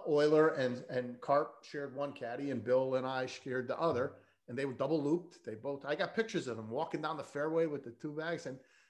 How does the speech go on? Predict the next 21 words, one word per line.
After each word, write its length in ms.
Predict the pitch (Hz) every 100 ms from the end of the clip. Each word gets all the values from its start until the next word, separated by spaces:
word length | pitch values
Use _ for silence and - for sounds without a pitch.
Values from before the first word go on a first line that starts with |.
| _ -
that 200 | 165 - -
was 160 | 131 120
a 40 |
whole 240 | 135 180
nother 280 | 170 208 214
experience, 320 | 165 - 139 -
'cause 160 | 160
by 160 | 131 160
the, 180 | 143 - - -
by, 100 | 147
we're 180 | 165 208
walking 320 | 220 220 190
up 200 | 175 -
eighteen 600 | 156 175 170 185 190 139 139 _ _
on 140 | 143 151
number 240 | 151 135
two, 460 | 135 202 208 139 139 - _ _ _ _ -
and 100 | 156
we're 120 | 262
all 140 | 175 165
buddies. 560 | 233 240 120 - -